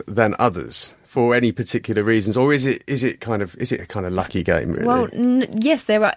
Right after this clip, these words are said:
Speaker 2: are drugs are getting, uh, uh, uh, that are better. Merck, which is our international tip of the year, is exceptionally good at getting drugs through its clinical trials because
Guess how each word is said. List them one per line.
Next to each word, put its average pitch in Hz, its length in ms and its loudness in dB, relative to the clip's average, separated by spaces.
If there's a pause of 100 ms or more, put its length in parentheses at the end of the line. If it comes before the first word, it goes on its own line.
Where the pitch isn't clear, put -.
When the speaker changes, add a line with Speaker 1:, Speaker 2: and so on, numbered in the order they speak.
(100)
Speaker 2:
are 233 260 4
drugs 180 240 0
are 165 60 0
getting, 160 260 0
uh, 180 160 0 (180)
uh, 165 360 0
uh, 170 160 0
that 175 160 2
are 170 100 4
better. 175 300 2
Merck, 165 680 2
which 185 300 -2
is 175 200 2
our 165 200 0
international 202 420 0
tip 202 140 -2
of 175 80 -8
the 190 60 0
year, 175 280 2 (320)
is 185 160 2
exceptionally - 480 0
good 180 160 2
at 151 60 0
getting 160 200 2
drugs 160 300 0
through 165 220 0
its 131 160 -6
clinical 156 340 -4
trials 156 440 -2
because 185 420 0